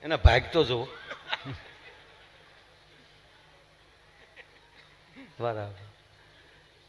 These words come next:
એવાય બાપુજી, આ હેલ્મેટના કાયદા ને પાછું ઓલો કોરોનામાં માર્ક્સ આવ્યા, બહુ માણા ફર્યા. હું કામ? ઉઘરાણી વાળા ઓળખી જ નહોતા એકતા. ઉઘરાણી વાળાને ક્યાં કરો? વાહે કોણ બેઠું એ નહોતું ઓળખાતું.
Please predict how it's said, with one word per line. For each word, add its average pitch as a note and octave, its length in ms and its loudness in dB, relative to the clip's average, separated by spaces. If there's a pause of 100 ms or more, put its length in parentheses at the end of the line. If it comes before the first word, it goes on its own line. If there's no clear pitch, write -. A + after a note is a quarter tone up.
(1000)
એવાય C#3+ 220 10
બાપુજી, C#3+ 420 8
આ C3 40 12
હેલ્મેટના C#3+ 600 6
કાયદા D3 420 6
ને C#3 80 -2
પાછું C#3+ 300 2
ઓલો C#3 140 2
કોરોનામાં C#3 640 2
માર્ક્સ C3 380 4
આવ્યા, D3 300 4 (640)
બહુ D3 340 8
માણા C#3+ 260 6
ફર્યા. C3+ 280 4
હું D#3+ 100 -2
કામ? C#3+ 120 2
ઉઘરાણી E3 480 6
વાળા G3 200 6
ઓળખી G#3 340 6
જ G3+ 60 -8
નહોતા F#3 240 2
એકતા. A#2 440 -2 (1700)
ઉઘરાણી E3 500 12
વાળાને A3 280 12
ક્યાં C4+ 240 10
કરો? B3 180 10
વાહે F3+ 300 12
કોણ A#3 220 8
બેઠું C4 300 8
એ D#4+ 100 6
નહોતું A#3 260 6
ઓળખાતું. - 480 6